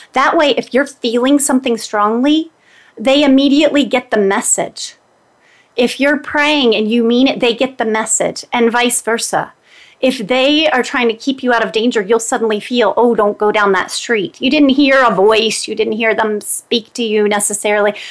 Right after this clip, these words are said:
You just felt it because they sent a vibration through those circuits. A lot of us say these half-assed prayers as we're doing chores with no real passion in it. We're sort of distracted, and we're asking Do-, God to do something huge, like change our lives.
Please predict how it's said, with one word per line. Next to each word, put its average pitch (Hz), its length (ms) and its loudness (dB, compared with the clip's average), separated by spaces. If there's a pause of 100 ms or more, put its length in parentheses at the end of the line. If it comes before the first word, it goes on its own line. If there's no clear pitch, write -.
(180)
You 254 140 2
just 262 300 0
felt 240 420 -2
it - 140 -4
because - 240 -6
they 214 100 0
sent 254 380 -2
a 226 60 0
vibration 202 680 -2
through 240 420 -2
those 185 520 0 (200)
circuits. - 800 -4 (1500)
A 240 80 2
lot 277 220 4
of 285 60 2
us 285 180 0
say 190 460 0 (240)
these 196 200 -2
half-assed 220 680 0
prayers - 540 -4 (200)
as 208 140 -4
we're 214 100 0
doing 208 260 0
chores 208 400 0
with 190 140 -4
no 214 160 2
real 214 180 4
passion 214 460 -2
in 175 140 -2
it. - 100 -6
We're 208 120 0
sort 226 220 -2
of - 120 -6 (240)
distracted, 233 840 -2
and 214 120 -2
we're 214 240 2
asking 214 300 -4
Do-, 214 300 0
God 202 340 -2
to 226 120 -6
do 220 140 -10
something 202 320 -4
huge, 233 420 -4
like 175 220 -2
change 208 300 -4
our 175 120 0
lives. 170 640 -4